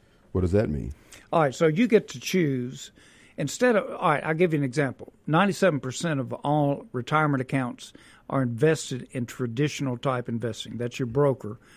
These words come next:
Speaker 1: Okay.
Speaker 2: your stockbroker, money market, that sort of thing. And so <clears throat> I said ninety-seven percent.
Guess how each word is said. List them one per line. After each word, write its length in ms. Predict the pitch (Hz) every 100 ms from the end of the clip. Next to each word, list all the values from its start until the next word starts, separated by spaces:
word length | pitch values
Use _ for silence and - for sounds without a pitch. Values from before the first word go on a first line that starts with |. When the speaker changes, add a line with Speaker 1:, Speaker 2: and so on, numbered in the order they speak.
| 90
Speaker 1:
Okay. 300 | 85 - 78
Speaker 2:
your 120 | 78 123
stockbroker, 760 | 170 143 135 131 120 - 131 - - 277
money 300 | 131 139 143
market, 460 | 139 131 - -
that 160 | 131 -
sort 160 | 131 127
of 60 |
thing. 160 | 127 95 - - - - -
And 140 | 131
so 400 | - 165 139 131
<clears throat> 20 | -
I 460 | 226 - - -
said 240 | - 147 135
ninety-seven 680 | 165 175 135 - 220 185
percent. 440 | 120 123 - 104